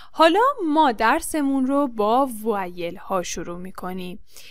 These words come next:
پس یه بار دیگه می‌گیم ل، وایل، ل، وایل، ا، او، ای،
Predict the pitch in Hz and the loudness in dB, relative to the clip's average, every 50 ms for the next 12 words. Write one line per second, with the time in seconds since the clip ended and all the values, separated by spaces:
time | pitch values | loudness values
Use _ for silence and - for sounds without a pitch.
0 | - - - 233 220 214 - 240 262 269 240 220 208 202 196 196 202 196 214 196 | -16 -4 -2 0 0 0 4 6 6 8 8 6 4 2 0 -2 -6 -6 -6 -4
1 | 196 196 202 196 - 226 233 240 269 320 370 427 494 480 - - - - - - | -4 -6 -8 -6 -4 -2 0 0 2 2 2 0 0 -2 -6 -16 -18 -18 -10 -6
2 | 240 240 233 226 226 226 226 240 254 285 330 349 359 - - - - - 262 247 | -2 2 2 4 4 4 4 4 4 2 2 0 -2 -6 -12 -16 -8 -6 -6 -6
3 | 240 269 339 359 339 311 285 269 240 247 226 220 220 220 220 220 220 220 226 226 | 0 4 6 6 8 6 6 4 4 2 4 4 4 4 2 2 2 0 -2 -4
4 | 233 - - - - - - - - 220 220 214 214 220 220 226 226 233 254 294 | -6 -8 -12 -20 -20 -20 -14 -10 -4 0 0 2 2 2 2 2 2 2 2 0
5 | 311 320 - - - - - 226 220 254 330 330 302 269 254 233 220 220 202 208 | -2 -4 -8 -14 -18 -12 -10 -4 2 4 6 6 8 6 4 4 2 2 2 2
6 | 208 214 220 233 262 302 330 381 415 427 415 - - - - - - - - - | 2 2 4 4 4 4 6 6 6 4 4 -2 -14 -20 -20 -20 -20 -20 -20 -20
7 | - - - - 285 247 220 214 214 220 220 214 214 214 214 214 220 226 247 285 | -20 -20 -2 4 6 6 8 8 8 8 8 8 8 8 6 6 6 6 4 2
8 | 320 - - - - - - - - - - - 262 247 233 226 226 226 226 226 | 2 -2 -8 -18 -20 -20 -20 -20 -20 -8 -2 2 4 6 6 6 6 6 6 6
9 | 233 233 240 247 269 302 330 330 - - - - - - - - - - 254 233 | 6 6 8 6 6 4 2 0 -6 -14 -20 -20 -20 -20 -20 -20 -4 0 2 2
10 | 226 226 226 226 226 226 226 233 240 247 262 294 330 359 - | 4 4 4 6 6 4 4 4 6 6 6 4 4 2 -2